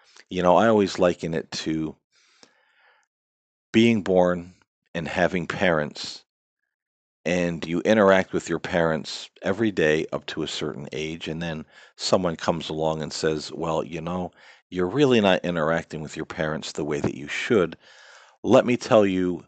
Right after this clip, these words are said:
who your parents really are, what their demeanor really is,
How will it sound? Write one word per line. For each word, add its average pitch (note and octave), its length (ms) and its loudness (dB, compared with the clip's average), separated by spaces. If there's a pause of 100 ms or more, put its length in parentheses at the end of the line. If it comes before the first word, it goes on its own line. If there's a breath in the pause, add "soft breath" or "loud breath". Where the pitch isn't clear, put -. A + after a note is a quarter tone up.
(140)
who - 180 -2
your F2+ 160 2
parents E2 560 -2
really G2 420 0
are, C#2+ 360 -2 (500 soft breath)
what F2+ 220 4
their F2 160 0
demeanor E2+ 560 -2
really D#2 440 -6
is, F2+ 540 4